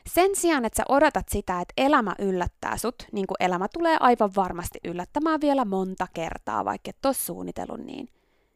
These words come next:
niin mitä jos sä antaisit elämälle tilaa yllättää sua arkisissakin asioissa? Mitä jos sä antaisit sattumalle tilaa sun arjessa? Sä saattaisit silloin vahvistua myös siinä, että kun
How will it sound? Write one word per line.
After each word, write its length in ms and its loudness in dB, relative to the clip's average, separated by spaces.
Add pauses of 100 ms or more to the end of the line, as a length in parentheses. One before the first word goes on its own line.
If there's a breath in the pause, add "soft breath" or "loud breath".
(140)
niin 160 -2 (260 loud breath)
mitä 200 0
jos 220 0
sä 140 -2
antaisit 560 -4 (100)
elämälle 520 4 (180)
tilaa 480 2
yllättää 540 -4
sua 260 0
arkisissakin 920 -4
asioissa? 680 -10 (840 loud breath)
Mitä 280 2
jos 200 2
sä 100 -4
antaisit 560 -4
sattumalle 640 -4 (160)
tilaa 380 2
sun 240 -6
arjessa? 760 -2 (1500 soft breath)
Sä 120 -4
saattaisit 560 0
silloin 360 -2
vahvistua 600 0
myös 360 -4
siinä, 340 0
että 160 -8
kun 140 -4